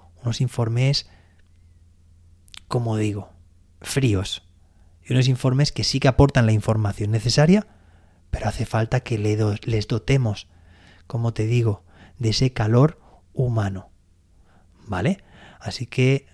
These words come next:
por favor, que no se nos olvide incluir esta parte, que todo lo demás puede estar muy bien, pero sin esos mensajes de cariño, esas, esos deseos y esos comentarios también de que se descanse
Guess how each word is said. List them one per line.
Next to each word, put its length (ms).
por 140
favor, 460
que 100
no 80
se 80
nos 120
olvide 440
incluir 640
esta 320
parte, 440
que 100
todo 200
lo 80
demás 220
puede 180
estar 180
muy 180
bien, 320
pero 200
sin 200
esos 640
mensajes 840
de 240
cariño, 680
esas, 1000
esos 240
deseos 640
y 180
esos 220
comentarios 520
también 320
de 120
que 100
se 180
descanse 800